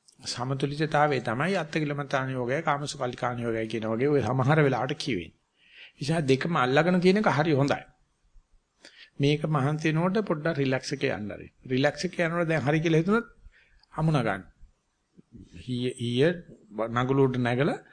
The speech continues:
හිවෙලා අමුණ ගන්න. ඊට පස්සේ හාගෙන යනවා. අන්න ඔය දෙක පරියන්කේදී සිද්ධ වෙනවා.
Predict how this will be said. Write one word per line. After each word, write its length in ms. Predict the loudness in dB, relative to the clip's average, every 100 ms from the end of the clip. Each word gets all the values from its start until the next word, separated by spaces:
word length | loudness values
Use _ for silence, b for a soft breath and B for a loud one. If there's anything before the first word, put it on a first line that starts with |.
| b b _ _ _ _ _ _ _
හිවෙලා 320 | 0 4 4 4
අමුණ 200 | 4 4
ගන්න. 260 | 2 -2
ඊට 180 | -2 2
පස්සේ 320 | 2 2 2
හාගෙන 640 | 2 4 4 6 4 2 -4
යනවා. 300 | -6 -8 -14 b b b
අන්න 220 | 0 4
ඔය 120 | 4
දෙක 340 | 6 4 4 4 6 6 4 0 -6 _ _ _ -4
පරියන්කේදී 640 | 0 2 2 2 0 0
සිද්ධ 260 | -2 -6 -6
වෙනවා. 260 | -8 -12